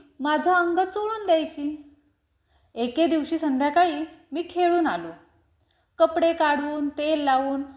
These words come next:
अंगणातील आंघोळीच्या मोठ्या दगडावर जाऊन बसलो. आई घंगाळात पाणी घेऊन दगडापाशी आली.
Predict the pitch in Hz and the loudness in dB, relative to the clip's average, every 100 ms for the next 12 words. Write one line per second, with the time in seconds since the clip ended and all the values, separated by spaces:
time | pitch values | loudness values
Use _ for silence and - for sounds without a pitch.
0 | - 254 269 285 285 302 285 247 254 285 | -6 -2 2 2 0 -2 0 0 0 0
1 | 330 339 294 269 - - - 349 370 381 | 0 0 0 -2 -6 -14 0 4 6 4
2 | 381 370 285 262 254 285 233 214 294 359 | 2 0 2 2 2 0 0 -2 0 0
3 | 349 170 165 - _ _ _ _ _ _ | -2 -6 -16 -18 _ _ _ _ _ _
4 | _ _ _ _ _ _ _ 220 277 285 | _ _ _ _ _ _ _ 2 4 4
5 | 285 233 233 311 - 247 226 294 302 349 | 2 4 4 2 0 0 0 0 2 2
6 | 277 302 - - 208 208 233 269 208 - | 0 -6 -14 -4 0 2 2 2 0 2
7 | 330 359 285 | 2 2 0